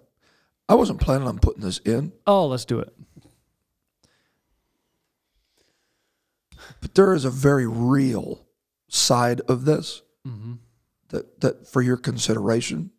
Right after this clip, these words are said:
Speaker 2: Mm-hmm.
Speaker 1: When they bring that coat back to their daddy,
Speaker 2: Mm-hmm.
Speaker 1: they dipped it in blood. It is shredded. I mean, they, they staged the event.
Speaker 2: Mm-hmm.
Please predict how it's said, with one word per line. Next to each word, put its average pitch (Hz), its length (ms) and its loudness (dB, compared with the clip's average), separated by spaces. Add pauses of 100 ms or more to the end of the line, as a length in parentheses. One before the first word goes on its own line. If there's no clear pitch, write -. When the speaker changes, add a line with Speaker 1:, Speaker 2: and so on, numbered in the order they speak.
(100)
Speaker 2:
Mm-hmm. 113 300 -4 (760)
Speaker 1:
When 117 160 -10
they 165 120 6
bring 175 480 2
that 127 380 0
coat - 360 0 (100)
back 120 680 -4 (1120)
to - 100 -4
their 110 220 2
daddy, 113 400 -4 (280)
Speaker 2:
Mm-hmm. 113 240 -14
Speaker 1:
they 139 140 -4
dipped 202 340 4
it 226 80 2
in 208 220 2
blood. - 420 -6 (460)
It - 180 -2
is - 320 -2
shredded. - 880 0 (1160)
I 131 60 -4
mean, 127 200 0
they, 127 160 0 (100)
they 131 200 -2
staged 151 1000 0 (480)
the 135 280 -2
event. - 420 -4 (120)
Speaker 2:
Mm-hmm. 127 340 -14